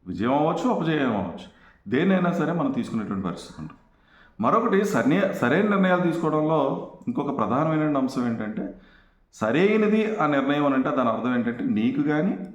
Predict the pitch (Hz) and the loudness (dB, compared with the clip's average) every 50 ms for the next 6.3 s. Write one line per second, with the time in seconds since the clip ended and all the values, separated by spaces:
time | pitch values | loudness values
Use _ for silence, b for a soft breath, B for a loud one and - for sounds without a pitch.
0 | - _ _ _ _ _ _ _ _ 123 113 - 110 104 113 123 127 123 127 123 | -20 _ _ _ _ _ _ _ _ -8 -6 -2 -2 0 0 2 2 0 0 0
1 | 127 120 127 120 120 120 123 127 160 196 277 - - - 104 95 - 98 98 113 | 0 -2 -2 -2 -2 0 0 -2 -2 -4 -8 -10 -10 -12 -10 -6 -6 -4 -2 0
2 | 117 120 117 117 113 107 104 107 107 120 151 - - B B B B B B B | 0 0 0 0 -2 -2 -2 -2 -2 -2 -4 -4 -8 B B B B B B B
3 | - - 101 - 156 196 190 - 226 214 202 196 180 160 151 139 131 127 135 139 | -8 -8 -2 0 0 0 2 0 0 0 2 0 2 2 2 2 2 2 2 2
4 | 135 131 - 160 139 123 120 123 127 131 120 113 - 95 110 107 107 107 104 101 | 2 2 2 2 2 0 0 2 0 0 0 0 -2 -2 -2 -2 0 -2 -2 -2
5 | 101 98 98 107 139 190 - - - 120 131 - - 98 - - - 98 - - | 0 0 -2 -2 -2 -4 -4 -4 -4 -6 -4 -4 -6 -6 -6 -8 -10 -10 -10 -12
6 | - - - - - | -16 -16 -16 -16 -18